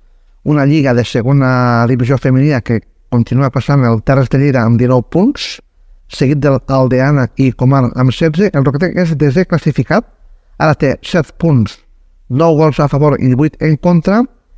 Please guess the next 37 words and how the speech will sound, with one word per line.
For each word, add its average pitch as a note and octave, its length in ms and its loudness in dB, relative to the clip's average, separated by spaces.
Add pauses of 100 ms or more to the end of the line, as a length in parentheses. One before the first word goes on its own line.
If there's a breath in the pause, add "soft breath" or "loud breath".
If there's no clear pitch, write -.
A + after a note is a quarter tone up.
(140)
i C#3 80 0
per C#3 160 0
baix D3+ 240 0
tanquen C#3 400 0
el D3 100 2
Montblanc C#3 540 2
amb A#2+ 100 2
tres D3 220 -2
punts E3 240 0
i D#3 80 2
la D3 160 2
Vinyolet, C#3 320 2
que - 160 -2
encara C3+ 420 0
no B2 220 2
ha G#2 80 -4
puntuat. A2+ 640 -2 (920)
I D#3 80 -2
pel D#3+ 160 0
que D#3+ 160 -2
fa G#3 240 0
a D#3+ 80 -2
l'equip C#3+ 300 -2 (100)
masculí E3 420 0
de E3+ 80 2
la C3 140 2
tercera B2 340 0
catalana, E3+ 300 0
doncs, E3+ 160 -4
tenia C#3+ 320 2
la C#3 160 2
novena C3+ 240 2
jornada D3 320 2
vin-, A2+ 340 0
la A#2+ 380 0
visita B2+ 400 0
del, A2+ 220 2